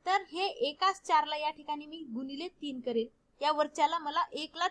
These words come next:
तीन करायचं आहे, तर गुणिले तीन, म्हणजेच पंचवीस गुणिले काय करेल मी? तीन करेल. तर पंचवीस त्रिक पंच्याहत्तर,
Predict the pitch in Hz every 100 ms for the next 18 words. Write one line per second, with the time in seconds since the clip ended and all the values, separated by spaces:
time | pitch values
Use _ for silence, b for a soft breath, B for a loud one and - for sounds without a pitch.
0 | - 339 330 320 269 254 262 269 - 269
1 | 285 285 277 220 240 247 _ _ 254 294
2 | 392 - 330 311 359 349 277 247 285 294
3 | 311 294 269 269 262 262 392 - 269 247
4 | 240 214 233 _ _ - 339 302 285 320
5 | - 262 - - 302 262 277 247 202 -